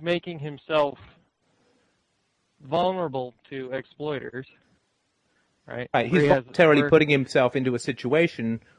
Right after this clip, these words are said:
Speaker 2: where he is then acted upon in an involuntary manner.
Speaker 1: Right. So, so ultimately, it's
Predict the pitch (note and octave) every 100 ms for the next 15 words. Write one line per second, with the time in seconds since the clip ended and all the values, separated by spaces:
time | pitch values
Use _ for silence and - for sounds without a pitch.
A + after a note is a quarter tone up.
0 | - B2+ B2+ A#2+ D3+ C3 - C#3 B2+ -
1 | C3+ - A#2 - B2 A2 G#2+ G#2+ C#3+ C3+
2 | A#2 A#2 G#2 G#2 G2+ G#2+ F2+ - _ _
3 | _ _ _ _ _ _ _ _ _ _
4 | - C3+ A2+ - _ _ _ E3+ D#3 C3+
5 | A#2+ - E3+ E3 - E3 D#3 D#3+ D#3+ C3
6 | D3+ C#3